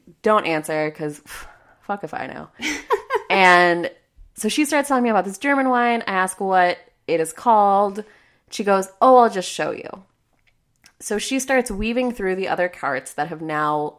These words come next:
Speaker 1: gathered around the wine station. Takes me back into that far corner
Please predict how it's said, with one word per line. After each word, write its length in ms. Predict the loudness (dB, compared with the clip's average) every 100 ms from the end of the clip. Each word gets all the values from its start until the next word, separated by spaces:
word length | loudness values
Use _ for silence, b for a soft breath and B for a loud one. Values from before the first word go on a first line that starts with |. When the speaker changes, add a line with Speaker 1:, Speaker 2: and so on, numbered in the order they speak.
| 0
Speaker 1:
gathered 480 | 2 2 2 -2
around 400 | -2 -4 -4 -4
the 60 | -6
wine 300 | -8 -8 -10
station. 580 | -12 -14 -12 -10 -10 -14 b b b b b b b _ _
Takes 320 | 4 4 2 -4
me 80 |
back 340 | 4 4 4 -2
into 200 | -6 -2
that 240 | 0 0
far 420 | -2 -4 0 2 0
corner 640 | -2 -2 -2 -2 -2 0